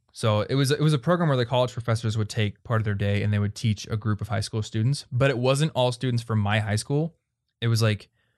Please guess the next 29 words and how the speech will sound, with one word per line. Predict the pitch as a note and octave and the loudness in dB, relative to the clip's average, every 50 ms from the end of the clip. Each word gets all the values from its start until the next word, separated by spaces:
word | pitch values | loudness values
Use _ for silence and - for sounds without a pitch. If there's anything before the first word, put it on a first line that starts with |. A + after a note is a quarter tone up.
| _ _ _ _ | _ _ _ _
maybe | A#2 A#2 A2+ A2 | 0 2 2 2
four | A2+ - - C3 C3+ C3 | 0 0 0 2 2 2
or | |
five | A#2+ - B2 A#2+ A2+ | 2 2 2 2 2
people | A#2 B2 A#2 A#2 | 2 0 -2 -2
from | A#2 - A2+ A2 | -2 0 2 2
my | G#2+ G#2+ G#2+ A2 | 4 4 2 2
school. | A2 - - - A2+ G#2+ G#2+ G#2+ G#2 G#2 - - | 0 -2 -2 -2 0 2 2 2 0 -2 -2 -2
And | G#2+ G#2 G#2 | -2 0 2
then | G#2 G#2 G#2 G2+ G2+ G2+ G2+ A2 - - | 2 2 2 2 2 0 0 -2 -2 0
there | A2 A2+ | 0 2
were | A2 A2+ G#2+ | 2 2 -2
students | - - - B2+ A#2+ A2 A2 A2 - - - | -2 -2 -2 0 0 2 2 0 -2 -4 -4
that | - G#2+ G#2 G#2 - - | -2 0 0 0 0 0
were | G#2+ G#2+ G2+ | -2 -2 -4
from, | F#2+ - A2 G#2 G#2 G2+ G2 | -2 -2 0 0 2 2 2
like, | G2 G2 F#2+ - - _ _ _ _ _ _ _ _ _ _ _ | 0 0 -2 -4 -8 _ _ _ _ _ _ _ _ _ _ _
four | A#2+ A#2 A#2 A#2 A2 G#2+ G#2+ G2+ - - | 2 4 4 4 4 4 2 0 -2 -2
or | A2 G#2 | -4 -4
five | G2+ - A2+ G#2 G2+ G2+ - - | -2 0 0 2 2 2 0 0
other | A2 A#2 A2+ G#2 | 0 2 2 2
schools | G2+ - - - A#2+ A2 G2+ G2+ G2+ G#2+ A#2 - | 0 -4 -4 0 0 0 0 0 -2 -4 -6 -4
around | - A2 G#2 G2+ G2+ G2+ G2+ G2+ | -6 -2 0 0 2 2 2 0
the | G2+ G2+ | 2 2
area | G#2 G#2 G#2 G#2 A2 A2 | 2 2 0 0 -2 -2
who | A2 A2+ A2 | -2 0 0
would | G#2+ G2+ | 0 0
drive | - - G#2 G2+ G2+ G#2 | -2 -2 -4 -2 -4 -4
there. | - - - - - | -6 -8 -8 -10 -12